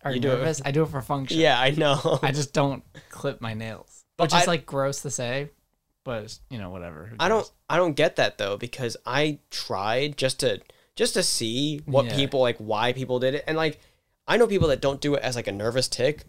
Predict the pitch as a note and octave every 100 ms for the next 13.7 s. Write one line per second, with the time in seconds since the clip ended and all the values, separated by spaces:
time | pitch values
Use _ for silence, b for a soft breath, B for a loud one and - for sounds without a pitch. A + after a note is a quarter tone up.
0 | F#3+ C#3 - D3 C#3+ C#3+ A#2+ B2+ B2+ B2+
1 | B2+ - B2+ A#2+ B2 A#2+ G2 A2 C#3+ C#3+
2 | D3+ D3 G#2 C3+ C3 - - A#2 A2 A2
3 | G2 - F#2+ - B2 A2 A2 G#2+ G2+ G2+
4 | F2 F2 - C#3+ A#2 F#2 A2 _ - D3
5 | C3+ B2+ A2 C3+ D3 C#3+ - C3 - C3+
6 | F3+ G#3 A#2 A#2 A#2+ A2+ A#2 _ _ _
7 | - E3 E3+ B2+ - _ - - C3 C#3+
8 | C3+ B2 G2 D3 D3+ - F2 F2+ G#2 A#2+
9 | A#2 D#3 - C3 A2 G2+ F#2+ G2 - _
10 | b b C3 D3 - - C3+ - B2 D#3
11 | E3+ - E3 D3+ C#3+ D3 D#3 - _ _
12 | - D#3 D3+ C3+ B2+ G#2 _ - - G#2+
13 | - - F#2 - F#2 E2+ C2